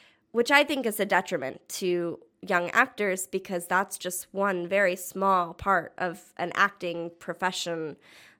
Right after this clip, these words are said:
There's voiceover, there's on-camera work, there's, you know, and even within all those things, there's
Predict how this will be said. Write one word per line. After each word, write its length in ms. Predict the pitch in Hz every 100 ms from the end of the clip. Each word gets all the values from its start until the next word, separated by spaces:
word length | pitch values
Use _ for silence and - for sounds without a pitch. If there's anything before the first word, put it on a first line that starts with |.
| _ _ - -
There's 260 | 185 170 175
voiceover, 600 | 277 269 208 190 170 165
there's 280 | 165 156 170
on-camera 600 | 185 202 240 262 233 185
work, 360 | 180 120 120 -
there's, 300 | 175 175 -
you 80 |
know, 140 | 143 - -
and 200 | 196 185 -
even 280 | 214 196 196
within 300 | 190 190 180
all 160 | 160
those 220 | 160 165 180
things, 300 | 156 135 143
there's 380 | 143 143 -